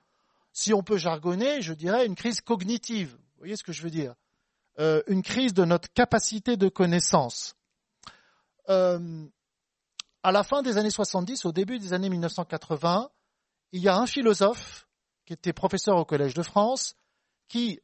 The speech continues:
et parce que c'était sur la fin de sa vie aussi, dans, dans les années exactement quatre-vingt-un, quatre-vingt-deux, quatre-vingt-trois, quatre-vingt-quatre, il fait des cours au Collège de France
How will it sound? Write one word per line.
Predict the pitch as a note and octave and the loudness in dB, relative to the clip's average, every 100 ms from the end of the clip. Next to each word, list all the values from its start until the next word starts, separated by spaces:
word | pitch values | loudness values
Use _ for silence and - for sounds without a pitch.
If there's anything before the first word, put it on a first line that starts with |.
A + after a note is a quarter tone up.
| - | -16
et | C#3+ | -14
parce | D3 - | -10 -6
que | - C#3 A#2+ G#2+ A2 | -2 -2 -4 -12 -20
c'était | - C3+ D3 B2 A#2 | -16 -8 -6 -6 -10
sur | - B2 | -12 -10
la | B2 | -4
fin | F3+ | -2
de | E3 | -2
sa | - C#3 | -2 -4
vie | D#3+ A#3+ | -4 -4
aussi, | C#3 - G3+ B3 - _ _ _ _ | -4 -4 -4 -6 -10 _ _ _ _
dans, | C#3+ C#3 C3+ | -8 -8 -4
dans | D#3+ | -4
les | D#3+ E3+ | -2 0
années | G3+ | 0
exactement | D#3 E3 - E3+ F#3+ | 0 -4 -4 0 0
quatre-vingt-un, | - G3 - G3 F#3 G#3 G#3 | 0 -2 -2 -2 0 0 -2
quatre-vingt-deux, | F#3 D#3 D#3 D#3+ E3+ | -2 -6 -4 -2 -2
quatre-vingt-trois, | F3+ D3 - C#3+ - F3+ | -2 -6 -8 -10 -2 -2
quatre-vingt-quatre, | - - C#3+ D3 G#3 A#3 - _ _ | -2 -10 -8 -2 2 2 -2 _ _
il | - D#3+ | -16 -4
fait | A3+ | -2
des | F3+ | 0
cours | - C#4+ | 0 2
au | G#3 | 2
Collège | F3 E3+ D#3+ C3+ | 2 2 0 0
de | C#3+ | -6
France | - G3 B3 - | 0 0 0 -4